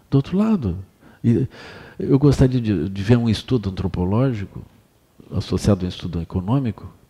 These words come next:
Não sei por que que as universidades não estudam isso. Eu gostaria de ver, talvez até estudem, né? Eu quero ver o, o montante, o estimado do funcionamento não legal da economia.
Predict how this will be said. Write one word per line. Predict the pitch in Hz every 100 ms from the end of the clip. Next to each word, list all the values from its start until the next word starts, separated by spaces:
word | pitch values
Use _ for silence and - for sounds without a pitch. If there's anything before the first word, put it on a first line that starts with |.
| -
Não | 120
sei | 156
por | 147
que | 151
que | 131
as | 120
universidades | 117 110 - 113
não | 123
estudam | 113 123 120 123
isso. | 120 - _ _ _ _ - - - - -
Eu | 104
gostaria | 110 120 127
de | 135
ver, | 139 135
talvez | 95 113 120
até | 135
estudem, | 139 - 165 98 92
né? | 92 - - -
Eu | 101
quero | 139 127
ver | 123
o, | 143
o | - 127
montante, | 131 135 - 135 127 117 - - -
o |
estimado | 95 - - 113 104 123 139 135 139 - _ - - - -
do | - 104 107 101 95
funcionamento | - 117 - 104 98 104 233 - 110 98 73
não | 104 123 131
legal | 120 104 107 101
da | 87
economia. | - 85 82 82